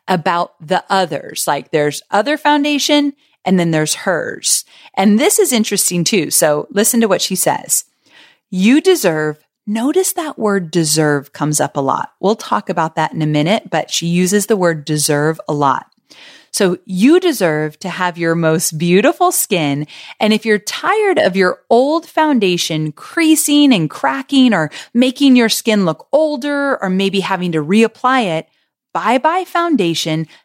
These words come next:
has our three D Skin Flex technology with flexible pigments designed never to crease or crack. And I'm going to show you what that means for you right now."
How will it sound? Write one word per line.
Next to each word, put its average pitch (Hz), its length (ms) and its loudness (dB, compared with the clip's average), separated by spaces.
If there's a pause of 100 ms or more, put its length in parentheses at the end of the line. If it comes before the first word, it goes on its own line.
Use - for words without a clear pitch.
has 190 220 -2
our 156 140 0
three 233 460 0
D 220 360 0
Skin 214 360 0
Flex 262 320 -2
technology 175 800 0 (200)
with 165 280 -2
flexible 254 520 0
pigments 175 680 -2 (240)
designed 175 560 0
never 190 280 0
to 359 80 0
crease 240 380 -4
or 302 60 2
crack. 156 440 -4 (240)
And 170 140 -4
I'm 220 220 0
going 233 240 0
to 196 80 -2
show - 420 0
you 180 400 0 (180)
what 180 360 -2
that 262 260 -2
means 175 300 -4
for - 140 -4
you 151 280 -4
right 156 260 -4
now." 139 380 -4